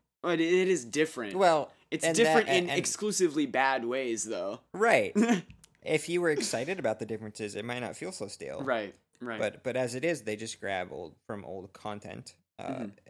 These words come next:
Speaker 2: in particular, they've been grabbing from New Super Mario Brothers for, like, every spin-off, it feels like.
Speaker 1: Yeah.
Speaker 2: Um, and that ju-, that just doesn't really
Speaker 1: That's a good,
Speaker 2: carry.
Speaker 1: I wish I hadn't played New Super Mario Bros. two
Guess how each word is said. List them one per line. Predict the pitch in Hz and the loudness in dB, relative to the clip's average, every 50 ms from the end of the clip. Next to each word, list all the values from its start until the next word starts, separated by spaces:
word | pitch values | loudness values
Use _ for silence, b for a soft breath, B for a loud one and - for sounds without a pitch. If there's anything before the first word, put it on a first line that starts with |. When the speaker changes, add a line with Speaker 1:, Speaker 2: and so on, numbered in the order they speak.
| 76 | -16
Speaker 2:
in | 87 131 | -16 -14
particular, | - 143 - - 143 - 156 139 | -14 -14 -12 -12 -10 -8 -8 -8
they've | 123 113 123 110 | -8 -8 -10 -10
been | 120 104 | -10 -10
grabbing | 101 - 98 95 98 104 101 | -10 -8 -8 -6 -6 -8 -10
from | 98 - 110 - 82 | -12 -16 -16 -14 -14
New | 87 | -14
Super | - - - - 95 | -14 -14 -14 -14 -14
Mario | 78 78 82 95 104 117 | -12 -12 -10 -10 -10 -10
Brothers | - 135 131 135 135 131 | -8 -8 -8 -8 -10 -10
for, | - - | -10 -10
like, | 104 98 92 - - - | -8 -8 -8 -8 -10 -12
every | 107 101 107 101 101 98 98 95 - _ _ _ - | -12 -10 -10 -10 -10 -12 -12 -16 -18 _ _ _ -18
spin-off, | - - - 107 107 107 107 117 127 - - _ _ _ _ _ | -16 -14 -10 -10 -8 -6 -8 -8 -10 -12 -20 _ _ _ _ _
it | 123 120 120 | -14 -14 -12
feels | - 139 135 135 135 | -10 -10 -10 -10 -10
like. | 139 139 139 139 _ _ _ _ _ _ _ _ _ - | -12 -12 -14 -14 _ _ _ _ _ _ _ _ _ -8
Speaker 1:
Yeah. | 104 95 - - - _ _ _ _ _ - | -8 -8 -8 -10 -14 _ _ _ _ _ -14
Speaker 2:
Um, | - 90 87 - - - 85 50 50 50 _ _ _ _ _ _ _ _ - | -12 -12 -10 -10 -12 -14 -16 -18 -20 -20 _ _ _ _ _ _ _ _ -16
and | 107 107 107 | -14 -12 -10
that | 110 113 - | -12 -12 -12
ju-, | 113 110 _ _ | -14 -16 _ _
that | - 113 110 | -10 -10 -10
just | - 120 - - | -10 -12 -10 -8
doesn't | - 110 120 127 127 110 | -6 -6 -6 -6 -8 -8
really | 123 139 135 | -6 0 4
Speaker 1:
That's | 170 262 311 139 139 | 4 4 4 4 2
a | 160 | 2
good, | 170 220 220 | 2 2 2
Speaker 2:
carry. | 202 - | 4 4
Speaker 1:
I | 196 240 | 4 4
wish | 254 269 277 - | 4 2 -2 -2
I | 262 233 | -2 -2
hadn't | 208 208 196 196 190 - - | 0 0 -2 -2 -4 -6 -8
played | - 180 170 170 165 156 | -4 -2 -2 -2 -2 -2
New | 151 156 165 | -2 -2 -2
Super | 170 - - 180 143 - | -2 -2 -4 -4 -4 -4
Mario | 151 147 139 135 139 135 131 | -4 -4 -4 -4 -4 -4 -4
Bros. | 120 123 113 110 110 - | -4 -4 -4 -6 -6 -8
two | - - - 160 156 160 160 156 156 | -8 -4 -2 0 0 0 0 -2 -6